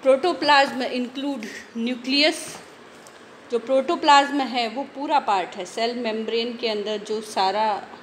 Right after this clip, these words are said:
है उसमें nucleus भी included है, और cytoplasm में केंद्रक included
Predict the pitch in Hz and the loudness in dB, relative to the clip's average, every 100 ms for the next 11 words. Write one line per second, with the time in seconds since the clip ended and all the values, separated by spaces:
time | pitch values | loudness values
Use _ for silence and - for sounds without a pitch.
0 | - - - 208 - - - - 220 220 | -20 -20 -10 -10 -10 -12 -16 -10 -6 -6
1 | 214 - - - - - 240 247 262 269 | -8 -14 -20 -20 -12 -4 -2 -2 -2 0
2 | 269 - 185 262 262 233 - 208 196 190 | 0 -2 -4 0 0 0 -4 -6 -6 -4
3 | 180 - 220 233 190 - - 220 233 349 | -6 -4 -2 -2 -4 -2 2 4 2 -4
4 | 330 220 208 208 220 226 220 208 202 - | -6 -2 0 0 -4 -8 -6 -6 -6 -8
5 | - - - - - 226 220 226 240 247 | -16 -20 -20 -20 -4 0 0 0 0 -2
6 | - 202 - 196 190 226 | -6 -8 -6 -4 -2 -2